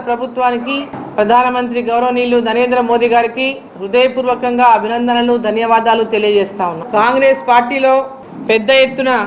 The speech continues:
వారికి ఎన్నో అవమానాలు జరిగిన సందర్భాలను మనం అనేక సార్లు మీడియాలో ఎప్పుడు చర్చ జరుగుతూ ఉంటది. రెండు వేల నాలుగులో డిసెంబర్లో ఆయన మరణించినప్పుడు all ఇండియా కాంగ్రెస్ కమిటీ ఎక్కడైతే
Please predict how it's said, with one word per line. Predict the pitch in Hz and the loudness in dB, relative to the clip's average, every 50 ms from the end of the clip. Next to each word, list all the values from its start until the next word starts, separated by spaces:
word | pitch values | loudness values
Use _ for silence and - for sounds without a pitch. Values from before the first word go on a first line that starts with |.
| 208 - - - - - - - | -6 -10 -16 -16 -18 -18 -8 -2
వారికి | 196 208 233 240 240 233 220 | 0 2 2 2 0 0 -2
ఎన్నో | 233 254 269 285 | -2 0 0 2
అవమానాలు | 269 247 240 247 254 262 262 269 269 269 254 240 240 | 4 4 4 4 4 2 2 2 2 2 2 2 2
జరిగిన | 233 247 254 254 254 | 2 2 2 0 0
సందర్భాలను | 240 247 247 240 254 247 247 254 247 247 247 240 | 0 0 0 0 0 0 2 2 2 2 2 2
మనం | 233 233 226 - - - - - - - - - - - - | 0 0 0 -4 -6 -8 -10 -12 -14 -16 -18 -20 -18 -12 -6
అనేక | - 220 233 240 247 240 240 | -2 0 0 0 0 0 -2
సార్లు | 240 240 240 240 254 254 | -2 0 0 0 0 0
మీడియాలో | 240 233 233 240 247 247 247 240 | -2 -2 -2 0 2 2 2 2
ఎప్పుడు | 233 233 240 247 220 | 0 -4 -6 -8 -6
చర్చ | - 233 226 226 247 | -4 -4 -2 -2 0
జరుగుతూ | 233 233 226 233 240 240 254 240 | 0 0 0 0 0 2 2 2
ఉంటది. | 233 226 220 240 226 196 - - - - - - - - - - | 2 0 -2 -2 -4 -4 -6 -8 -12 -18 -20 -20 -20 -14 -4 0
రెండు | 202 214 233 247 262 | 2 2 4 4 4
వేల | 262 262 254 262 262 254 | 4 4 4 4 2 2
నాలుగులో | 247 240 233 233 247 262 254 262 262 262 240 202 180 - - - | 2 0 0 0 0 0 0 2 2 2 2 0 -4 -8 -8 -4
డిసెంబర్లో | 196 208 - 254 247 247 247 254 247 247 247 | -4 -2 2 2 2 4 2 2 4 4 4
ఆయన | 233 226 226 | 4 2 0
మరణించినప్పుడు | 220 214 208 214 233 254 247 240 247 233 226 214 - 226 226 233 247 262 262 - - - - - - - - - 202 | -2 -2 -2 -2 0 0 -2 -2 0 0 -2 0 0 2 4 4 4 4 2 -2 -6 -12 -16 -20 -18 -8 -2 2 2
all | 226 247 262 | 2 4 2
ఇండియా | 269 262 262 262 262 262 254 | 0 0 0 2 2 2 2
కాంగ్రెస్ | 254 247 240 233 247 269 269 262 262 262 262 | 0 0 0 2 2 2 2 2 2 2 0
కమిటీ | 247 240 247 247 240 254 240 208 185 185 196 - - - - - - - - - - - - - | -2 0 0 -2 -2 -2 -2 -2 -4 -6 -10 -18 -20 -20 -20 -20 -20 -20 -20 -20 -20 -14 -10 -6
ఎక్కడైతే | 196 214 247 254 254 240 240 254 247 | -2 2 2 4 4 2 2 2 2